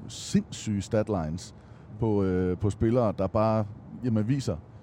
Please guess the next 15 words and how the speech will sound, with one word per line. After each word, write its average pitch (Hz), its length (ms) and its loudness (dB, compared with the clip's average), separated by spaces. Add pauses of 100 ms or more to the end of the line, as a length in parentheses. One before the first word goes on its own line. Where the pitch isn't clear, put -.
(560)
de 160 120 4
er - 80 6
klar 127 320 2 (160)
fra, 98 720 2
fra, 110 360 0
fra 104 200 -4
første 123 300 0
fløjt 117 300 0
og 95 140 -4
fra, 98 460 -2
jamen, 104 180 0
fra 101 160 -4
sæsonens 104 480 -4
første 107 260 -4
kamp. 107 240 -2